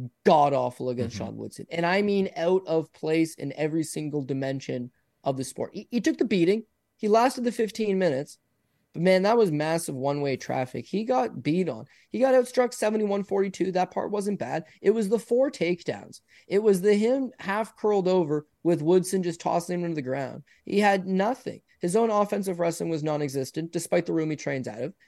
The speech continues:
Speaker 1: His defensive wrestling against a guy that's, what, six-foot-three, Sean Woodson, not, not known for his wrestling, for the record,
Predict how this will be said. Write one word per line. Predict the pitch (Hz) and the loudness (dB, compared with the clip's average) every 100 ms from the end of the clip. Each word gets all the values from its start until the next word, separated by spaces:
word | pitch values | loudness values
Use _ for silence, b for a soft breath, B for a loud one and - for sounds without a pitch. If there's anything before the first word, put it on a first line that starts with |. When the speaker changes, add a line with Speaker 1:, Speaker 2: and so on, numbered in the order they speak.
| b | b
Speaker 1:
His | 180 170 | -2 0
defensive | 220 226 226 202 170 | -2 0 0 2 2
wrestling | 156 151 165 | 0 0 -2
against | 156 151 - _ _ - | -2 -4 -8 _ _ 0
a | 175 | 4
guy | 170 196 | 6 6
that's, | 196 185 | 4 2
what, | 180 127 | -4 -2
six-foot-three, | 175 175 170 - 185 | -6 -4 -8 -2 -2
Sean | 185 185 | 0 0
Woodson, | 170 180 208 | 0 0 -2
not, | 180 170 | -2 -2
not | - 180 - | 0 0 2
known | 185 220 | 4 4
for | 202 208 | 4 4
his | 196 190 | 4 4
wrestling, | 208 - 147 | -2 -2 -8
for | - | -6
the | 135 | -4
record, | 127 117 - 135 | -4 -4 -6 -8